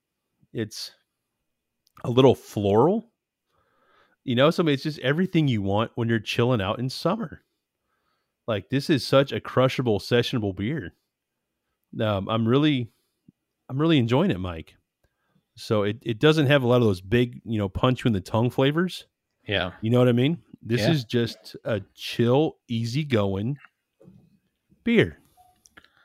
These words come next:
Speaker 2: So
Speaker 1: Yeah.
Speaker 2: speaking of chill, easygoing beers, I'm gonna break in with mine.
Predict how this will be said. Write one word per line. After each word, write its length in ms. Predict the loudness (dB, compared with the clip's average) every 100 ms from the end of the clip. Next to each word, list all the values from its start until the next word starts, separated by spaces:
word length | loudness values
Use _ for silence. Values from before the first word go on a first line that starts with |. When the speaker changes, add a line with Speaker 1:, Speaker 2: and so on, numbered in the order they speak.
| _ _ _ _ _ _ _ _ _ _ _ _ _ _
Speaker 2:
So 160 | -4 -2
Speaker 1:
Yeah. 40 |
Speaker 2:
speaking 380 | 2 4 4 4
of 100 | 0
chill, 340 | 0 2 0
easygoing 460 | 0 -2 -2 -2 -2
beers, 440 | -2 -2 -2 -4 -6
I'm 140 | -6
gonna 140 | -6
break 320 | -6 -6 -6 -6
in 120 | -8
with 140 | -8
mine. 360 | -6 -6 -8